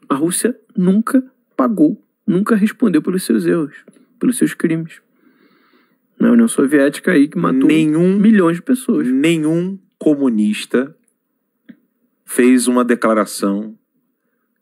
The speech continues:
Speaker 2: de conjuração anti-genocídio.
Speaker 1: Isso aí.
Speaker 2: Vocês têm noção disso?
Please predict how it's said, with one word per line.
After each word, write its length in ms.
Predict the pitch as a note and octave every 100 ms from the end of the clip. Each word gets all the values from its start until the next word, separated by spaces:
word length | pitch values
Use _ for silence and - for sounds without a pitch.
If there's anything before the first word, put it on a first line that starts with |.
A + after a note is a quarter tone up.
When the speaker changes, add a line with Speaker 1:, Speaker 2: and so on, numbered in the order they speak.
| -
Speaker 2:
de 680 | G2+ G#2+ G#2+ G2+ G2+ F#2 - _ _ _ _ _ _ _ _ _ _ _ -
conjuração 1000 | D#3 C#3+ C3 B2 G#2 - G#2 A2 A2+ - _ _ _ _ _ _ _ _ _ _ _ _ _ _ _ _ _ _ _ _ _ _ _ _ _ _ _
anti-genocídio. 960 | A#2 B2 B2 A2 A2 G#2 - E2+ D#2+ - _ _ _ _ _ _ _ _
Speaker 1:
Isso 140 | -
aí. 180 | G#3+ F#3 - _ _ _ _ _ - -
Speaker 2:
Vocês 200 | - -
têm 100 | F3+
noção 300 | E3 - C3+
disso? 300 | C3 G#2+